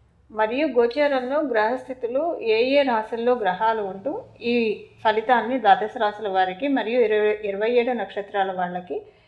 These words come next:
వర్తింపచేస్తున్నాయి, ఈ విషయాలు మనం తెలుసుకుందాం. తదితర విషయాలు తెలుసుకుందాం. ముందుగా గోచార గ్రహస్థితిని తెలుసుకుందాం. మేషరాశిలో గురు భగవానుడు సంచారం చేస్తూ ఉన్నాడు. కన్యా రాశిలో కేతు భగవానుడు సంచారం. వృశ్చిక రాశిలో శుక్ర భగవానుడు సంచారం.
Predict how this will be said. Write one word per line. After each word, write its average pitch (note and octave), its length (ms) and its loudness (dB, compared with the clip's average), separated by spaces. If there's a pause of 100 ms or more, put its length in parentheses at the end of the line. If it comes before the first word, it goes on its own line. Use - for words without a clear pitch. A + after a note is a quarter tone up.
(360)
వర్తింపచేస్తున్నాయి, F#3+ 1200 0 (540)
ఈ A3+ 80 0
విషయాలు G#3+ 380 -2
మనం C4+ 300 -2
తెలుసుకుందాం. F3+ 460 -4
తదితర G#3 260 -2
విషయాలు A3+ 340 -4
తెలుసుకుందాం. E3 640 -12 (240)
ముందుగా A#3+ 380 2
గోచార A#3 580 0
గ్రహస్థితిని G3+ 640 -8
తెలుసుకుందాం. E3+ 580 -12 (800)
మేషరాశిలో C4 640 2
గురు A#3 220 6
భగవానుడు A#3+ 400 6
సంచారం G#3+ 580 -2
చేస్తూ F3+ 300 -8
ఉన్నాడు. E3+ 340 -10 (260)
కన్యా B3 280 4
రాశిలో B3 400 0
కేతు G#3 300 -6
భగవానుడు G3 440 -2
సంచారం. E3 600 -8 (1300)
వృశ్చిక C4+ 360 -4
రాశిలో D4 380 4
శుక్ర C#4 260 2
భగవానుడు B3 460 2
సంచారం. F#3 640 -4